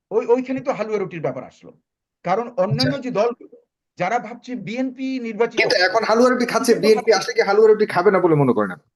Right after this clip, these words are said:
Speaker 1: না, মানে বাংলাদেশের যে
Speaker 2: হুম।
Speaker 1: মানে মানুষ যারা, হ্যাঁ,
Speaker 2: হুম।
Speaker 1: আহ, তারা ভালো লোক, কিন্তু
Speaker 2: হুম।
Speaker 1: আমার যেন মনে হয় কালচারালি আমাদের একটু অধোগতি হয়ে গেছে। ঘুষ,
Speaker 2: হুম।
Speaker 1: আ-, আমি, আমি একটা অফিসে গিয়েছিলাম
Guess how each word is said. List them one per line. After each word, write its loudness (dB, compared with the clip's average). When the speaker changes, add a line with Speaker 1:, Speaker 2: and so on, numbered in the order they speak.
Speaker 1:
না, 0
মানে -4
বাংলাদেশের -6
যে -10
Speaker 2:
হুম। 2
Speaker 1:
মানে -8
মানুষ -8
যারা, -12
হ্যাঁ, -4
Speaker 2:
হুম। 4
Speaker 1:
আহ, -2
তারা -2
ভালো -4
লোক, -4
কিন্তু -8
Speaker 2:
হুম। 6
Speaker 1:
আমার 2
যেন -12
মনে -12
হয় -20
কালচারালি -6
আমাদের -6
একটু -12
অধোগতি -8
হয়ে -10
গেছে। -18
ঘুষ, 2
Speaker 2:
হুম। -12
Speaker 1:
আ-, -2
আমি, -6
আমি -6
একটা -6
অফিসে -6
গিয়েছিলাম -12